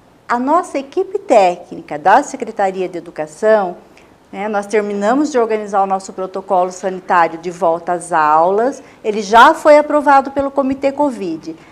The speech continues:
Agora elas estão terminando a organização de um protocolo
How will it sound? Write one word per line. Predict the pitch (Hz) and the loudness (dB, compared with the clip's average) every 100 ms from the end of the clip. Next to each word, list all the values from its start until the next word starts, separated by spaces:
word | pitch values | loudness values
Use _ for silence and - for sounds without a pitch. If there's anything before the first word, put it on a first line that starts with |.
| - | -10
Agora | 220 226 254 269 | -6 2 4 6
elas | 262 247 | 4 0
estão | 220 - 262 262 247 202 | -6 -6 -4 -2 -4 -8
terminando | - 262 240 214 240 285 294 247 190 - - | -4 -4 -4 -6 -4 0 0 -2 -6 -12 -8
a | - | 0
organização | 233 302 269 233 202 190 - - 240 233 - - - | 2 2 0 -2 -4 -6 -6 -4 -4 -4 -12 -20 -8
de | |
um | 247 | -6
protocolo | 240 294 302 370 370 302 294 - 220 214 226 233 | -4 0 2 2 2 0 0 2 6 6 6 2